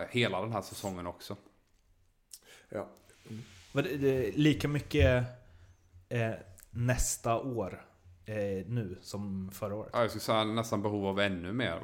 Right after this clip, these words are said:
Speaker 1: va?
Speaker 3: Mm.
Speaker 1: Och ny tränare igen här nu då, eh, i Billborn som, som kommer behöva hela tjugohundraarton också.
Speaker 3: Mm. Men du gillar ett nyförvärv med din, eh, spaning?
Speaker 2: Jag gillar Niko Djurdjic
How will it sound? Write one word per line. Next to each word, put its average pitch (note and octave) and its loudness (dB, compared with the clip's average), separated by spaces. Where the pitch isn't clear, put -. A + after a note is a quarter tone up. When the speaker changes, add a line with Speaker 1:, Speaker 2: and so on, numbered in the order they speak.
Speaker 1:
va? F2 -2
Speaker 3:
Mm. F2+ 0
Speaker 1:
Och F2+ -4
ny G2+ 0
tränare G2+ 2
igen F#2+ 0
här G2+ 0
nu F#2+ -4
då, F#2 -4
eh, F2+ -6
i - -10
Billborn F#2 -4
som, F2+ -6
som F#2 -10
kommer F#2+ -4
behöva F2+ -4
hela G2 -2
tjugohundraarton F2+ -4
också. - -12
Speaker 3:
Mm. A2 -8
Men C3+ 2
du D3+ 8
gillar D#3 8
ett E3 4
nyförvärv A#2+ 2
med A#2 2
din, A#2+ 0
eh, A2 0
spaning? G2+ -2
Speaker 2:
Jag C#3 -2
gillar C#3+ 6
Niko C#3 0
Djurdjic A#2 2